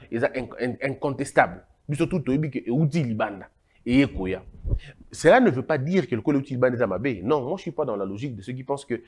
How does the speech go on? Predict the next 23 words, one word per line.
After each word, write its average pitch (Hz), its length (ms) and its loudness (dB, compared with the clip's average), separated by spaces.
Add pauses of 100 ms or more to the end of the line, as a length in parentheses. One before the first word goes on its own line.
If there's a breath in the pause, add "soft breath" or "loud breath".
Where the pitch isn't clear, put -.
(140 soft breath)
le 113 80 -2
Kole 151 160 4
euti 135 200 -2
libanda 131 380 2 (140 loud breath)
est 110 180 0
mabe. 90 340 0
Je 113 120 2
ne 156 100 6
peux 196 160 0
pas 147 160 2
comprendre 156 480 -2
qu'on 117 100 -6
fasse 117 200 -6
un 104 80 -4
procès - 500 -8 (480)
à 107 160 4
la, 101 120 2 (180)
euh, 107 80 -2
au 107 100 -2
christianisme 135 480 -2
pour 107 140 -4
dire 147 180 0
que 135 160 2